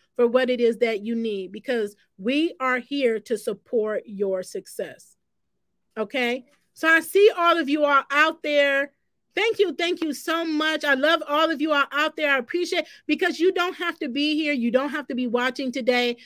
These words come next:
but you're watching because you were meant to be here. You're meant to hear the information that I'm giving out to you today. And again,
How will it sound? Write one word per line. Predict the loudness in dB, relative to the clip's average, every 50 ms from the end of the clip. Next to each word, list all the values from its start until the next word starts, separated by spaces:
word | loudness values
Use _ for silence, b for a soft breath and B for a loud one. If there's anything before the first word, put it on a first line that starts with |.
| B B B B
but | 2 2 4 2 0
you're | -2 -4 -2 0 2 2 0 2
watching | 4 6 6 6 4 2 -2 -4
because | -4 -4 -6 -4 -2 0 0 2 2 0 -2 -4 _ _ _ _ _ _ _ _ _ _ _
you | -8 -4 -2 2 4
were | 4 4
meant | 4 4 2 0 -2 -4
to | -6 -8
be | -8 -8 -8 -8
here. | -8 -10 -10 -12 -14 -20 _ _ _ _ _ _ -2
You're | 4 6 6 8
meant | 8 6 4 4 2 0
to | -2 -4
hear | -2 0 0 0 0
the | -2 -4
information | -4 -4 -4 -2 -2 0 0 0 0 0 0 0 -2 -2 -6 -8 -6 -8 -10 -12 _ _ _ _ 0
that | 2 2 2 2
I'm | 2 2 2 2
giving | 4 4 4 4 2 -4 -2
out | -4 -6 -6 -6 -8
to | -8
you | -8 -8 -6
today. | -6 -4 -4 -4 -4 -4 -6 -10 -14 b b b b b b b
And | 2 4 4
again, | 4 4 2 2 2 2 2 2 2 0